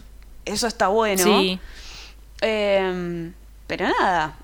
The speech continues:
Speaker 1: eh, ¿a, a dónde llega la, la ignorancia y la mala intención de la gente que difunde la, la información que es falsa, que un poco terminás agradeciendo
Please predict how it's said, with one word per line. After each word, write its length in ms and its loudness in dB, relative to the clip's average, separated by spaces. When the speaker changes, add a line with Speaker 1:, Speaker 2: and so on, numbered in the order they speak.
Speaker 1:
eh, 240 -2
¿a, 300 0
a 40 6
dónde 280 4
llega 720 2
la, 580 -4
la 160 -2
ignorancia 1000 0
y 100 -6
la 100 -2
mala 220 -2
intención 1080 -2
de 100 -6
la 80 -4
gente 260 -6
que 80 -8
difunde 480 -4
la, 360 -6
la 100 -4
información 540 -2
que 140 -2
es 80 -6
falsa, 420 0
que 160 -10
un 140 -2
poco 240 -4
terminás 540 0
agradeciendo 960 -2